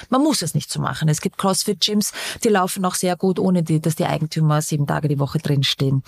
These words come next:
Aber Julian und ich waren das nicht, ja. Und dann kam der Punkt, wo ich dann irgendwann mal zu Julian gesagt habe, ich glaube, wir sollten drüber nachdenken, ob wir das so in dem Ausmaß weitermachen wollen, wenn die Türen dann wieder aufgehen.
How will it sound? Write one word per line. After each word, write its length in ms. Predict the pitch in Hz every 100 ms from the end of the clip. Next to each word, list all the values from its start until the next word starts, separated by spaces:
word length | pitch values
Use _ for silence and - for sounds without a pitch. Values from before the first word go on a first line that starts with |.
| - - -
Aber 180 | 160
Julian 380 | 170 180 196 190
und 120 | 180
ich 320 | 165 185 - 175
waren 280 | 165 165
das 320 | 165 160 - 185
nicht, 420 | 185 - - -
ja. 280 | 139 160 165 - - - - - - - - -
Und 340 | 185 180 160
dann 260 | 160 180 202
kam 240 | 196 196
der 80 | 202
Punkt, 420 | - 202 220 - 202
wo 80 |
ich 160 | 196 -
dann 160 | 202 190
irgendwann 340 | 185 185 190
mal 80 | 190
zu 160 | -
Julian 220 | 185 185 190
gesagt 340 | 185 185 -
habe, 240 | 196 196 - - - - - -
ich 160 | - -
glaube, 640 | 196 170 175 208 208 202 _ _ _ -
wir 100 | 185
sollten 320 | - 180 196
drüber 220 | 190 190
nachdenken, 680 | 175 151 - 196 180 190 190
ob 220 | 185 170
wir 60 | 175
das 240 | 180 -
so 200 | 185 202
in 260 | - 180 165
dem 440 | 180 185 190 196
Ausmaß 640 | - 165 170 180 175 - 180
weitermachen 640 | 160 - 156 - - 147
wollen, 300 | 143 147 151
wenn 160 | 156 151
die 80 |
Türen 260 | 156 151 139
dann 160 | 139 139
wieder 220 | 139 -
aufgehen. 420 | - - 170 139